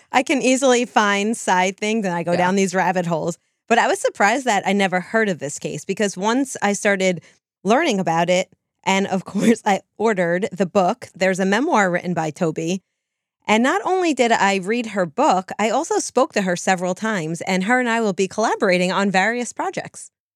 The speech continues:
Speaker 2: Get out! I did not know that. I don't know her name either,
Speaker 1: Yeah.
Speaker 2: so great.
Speaker 1: She,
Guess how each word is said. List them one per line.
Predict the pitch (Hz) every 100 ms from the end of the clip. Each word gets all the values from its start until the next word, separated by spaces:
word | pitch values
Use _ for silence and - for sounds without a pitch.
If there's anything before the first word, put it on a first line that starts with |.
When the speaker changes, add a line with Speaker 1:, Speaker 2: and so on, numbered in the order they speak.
| _
Speaker 2:
Get | 392 480 605 659 480
out! | 226 -
I | 247
did | - 262
not | 185 156 156
know | 262 370
that. | 233 139
I | -
don't | 311 494
know | 339 320
her | 269
name | 277 226
either, | 226 175 -
Speaker 1:
Yeah. | 262
Speaker 2:
so | 156 156 _ _ _
great. | 190
Speaker 1:
She, | 294